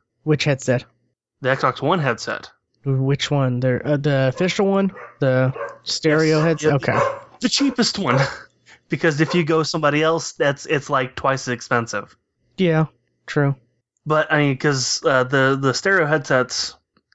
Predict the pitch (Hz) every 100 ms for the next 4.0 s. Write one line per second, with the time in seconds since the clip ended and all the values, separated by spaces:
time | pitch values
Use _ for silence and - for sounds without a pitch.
0 | _ 98 - 165 156 - _ - - 175
1 | - 170 151 135 131 - 156 143 151 139
2 | 135 131 131 120 127 - _ _ 156 135
3 | 107 - 110 113 _ _ _ 143 - -